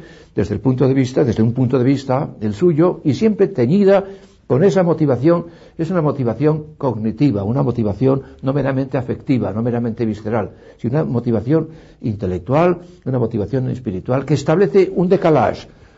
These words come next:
una diferencia entre el mundo ideal, el horizonte de lo que cree que debe ser,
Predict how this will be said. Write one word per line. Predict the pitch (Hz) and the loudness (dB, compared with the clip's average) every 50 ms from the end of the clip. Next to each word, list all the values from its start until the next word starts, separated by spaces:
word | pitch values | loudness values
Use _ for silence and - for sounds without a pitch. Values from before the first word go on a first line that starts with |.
| _ | _
una | - - 170 196 202 | 0 2 4 6 6
diferencia | 190 190 151 160 175 170 147 131 - 131 123 107 117 - - - _ | 6 6 6 6 6 6 4 4 2 2 0 0 0 -4 -10 -14 _
entre | - 139 139 135 113 - 135 139 135 135 135 131 | -2 0 0 0 -2 0 0 2 4 4 4 4
el | 143 135 | 4 4
mundo | 175 202 196 196 196 | 4 6 6 6 6
ideal, | 170 170 165 180 202 220 254 247 - - - - - | 6 6 6 6 6 4 2 -2 -8 -18 -18 -8 0
el | - 135 | 2 2
horizonte | 139 135 139 127 160 196 180 196 | 4 4 2 2 2 2 4 4
de | 180 170 | 4 6
lo | 165 151 | 6 4
que | 165 147 | 4 4
cree | - 170 185 170 | 4 6 6 6
que | 139 156 | 6 6
debe | 151 151 135 131 | 4 4 4 2
ser, | 123 127 175 196 196 202 196 - - - | 2 4 4 4 4 2 -2 -10 -18 -20